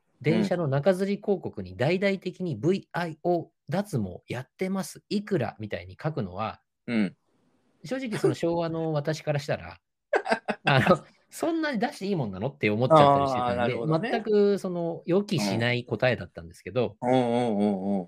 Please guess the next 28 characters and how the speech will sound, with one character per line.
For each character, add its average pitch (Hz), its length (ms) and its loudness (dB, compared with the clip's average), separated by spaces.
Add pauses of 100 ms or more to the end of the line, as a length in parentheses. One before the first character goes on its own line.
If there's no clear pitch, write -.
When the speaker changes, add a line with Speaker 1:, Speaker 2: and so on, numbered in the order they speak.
(100)
Speaker 1:
ま 214 80 -4
あ、 196 40 -4 (160)
V 247 140 -2
は 220 140 0
そ 165 120 -2
の 127 200 -2
前 127 260 2
面 139 300 2
ら 87 100 -10
し - 60 -18
い - 60 -20
で - 20 -20
す。 - 100 -20
局 151 220 -2
部 95 120 -8
の 135 240 -4 (360)
Speaker 2:
前 170 280 6
側、 170 340 4
前 165 180 8
側。 131 140 8
Speaker 1:
前 123 120 6
側。 90 320 -4 (400)
Speaker 2:
は 117 120 0
い 101 80 0
は 95 120 -10
い 98 100 -12
は 98 80 -12
い。 - 200 -16